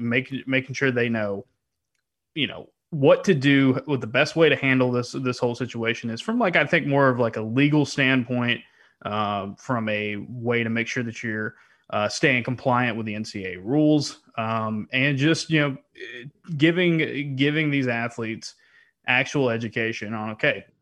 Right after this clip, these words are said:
if you're gonna be coming into some money right now, what's the best way to do with it? What's the best way to handle it?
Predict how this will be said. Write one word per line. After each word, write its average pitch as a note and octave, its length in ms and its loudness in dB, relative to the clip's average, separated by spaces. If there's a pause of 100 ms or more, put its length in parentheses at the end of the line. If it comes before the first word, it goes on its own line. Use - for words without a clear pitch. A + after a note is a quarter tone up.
(200)
if - 80 -12
you're D3 80 -4
gonna F3+ 100 2
be E3+ 80 4
coming D#3+ 240 2
into D3+ 180 2
some C3 160 -2
money E3+ 220 4
right A#2 240 0
now, G#2+ 300 -8 (560)
what's - 120 -8
the C3 80 -10
best C3 220 2
way C3 100 2
to B2+ 80 0
do B2+ 220 2
with B2+ 140 0
it? A#2+ 80 0
What's B2+ 120 -8
the C3+ 60 -8
best B2 180 0
way B2 80 -2
to G#2+ 80 -4
handle A2 320 -6
it? F2+ 100 -14